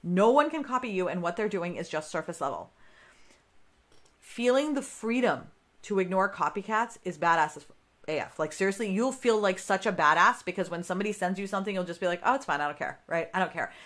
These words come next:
That feeling of something not mattering is such a powerful feeling,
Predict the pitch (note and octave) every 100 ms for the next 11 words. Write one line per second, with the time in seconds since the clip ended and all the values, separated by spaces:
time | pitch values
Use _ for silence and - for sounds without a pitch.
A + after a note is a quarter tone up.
0 | - - _ A3+ C4+ E4+ - B3 B3 B3
1 | F#3 F#3 - G#3+ G#3+ A#3 F3 F3+ E3 D3+
2 | D#3 G#3 B3+ F#4 - F#3 F#3 - - C4
3 | B3+ G3+ F#3+ - F3+ F3 E3+ D#3 - D3
4 | - -